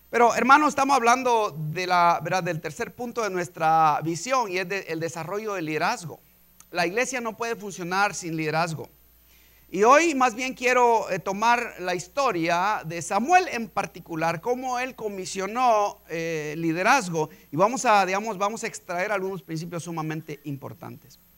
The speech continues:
Para desarrollar liderazgo, hermanos, primero tenemos que sa-, saber cómo identificar. Y hoy vamos a hablar acerca de identificar a líderes. ¿Cómo los identificamos, verdad? Este, y cómo ponerlos,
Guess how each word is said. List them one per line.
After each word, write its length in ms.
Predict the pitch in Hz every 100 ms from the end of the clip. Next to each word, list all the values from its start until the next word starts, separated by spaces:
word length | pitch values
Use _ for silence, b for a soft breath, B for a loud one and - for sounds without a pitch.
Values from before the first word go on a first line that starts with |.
| b b b b b
Para 140 | 190
desarrollar 680 | 180 196 185 196 240 254 220
liderazgo, 420 | 190 196 214 233
hermanos, 340 | 233 226 233 220
primero 360 | 180 190 226
tenemos 340 | 214 190 214 196
que 100 | 196
sa-, 300 | 190 170 -
saber 340 | - 165 196 214
cómo 260 | 226 254 262
identificar. 720 | 233 196 196 160 - 254 180
Y 100 | 175
hoy 60 |
vamos 200 | 226 247
a 60 | 220
hablar 220 | 202 233
acerca 380 | 220 233 220 220
de 160 | 185 -
identificar 920 | 220 214 208 220 185 165 269 294 240 -
a 100 | 175
líderes. 460 | 220 220 143 123
¿Cómo 180 | 269 359
los 160 | 415 254
identificamos, 920 | 226 208 180 180 330 262 127 131 -
verdad? 400 | 135 180 277 285 _ b b b b b
Este, 440 | - 170 - 190 190
y 100 | 202
cómo 300 | 190 277 320
ponerlos, 580 | 262 247 269 294 269 -